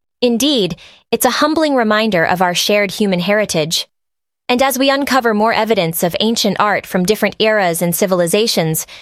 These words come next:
we can better understand the development of artistic expression and its role in shaping our collective identity.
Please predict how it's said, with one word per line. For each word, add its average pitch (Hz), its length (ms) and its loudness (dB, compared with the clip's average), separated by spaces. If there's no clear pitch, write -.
we 262 120 0
can 247 180 0
better 269 240 2
understand 233 680 0
the 180 60 2
development 196 580 0
of 180 120 0
artistic 208 440 -2
expression 180 680 -2
and 226 100 2
its 226 220 0
role 240 320 2
in 196 140 0
shaping 190 460 0
our 170 100 0
collective 175 480 0
identity. 170 680 -2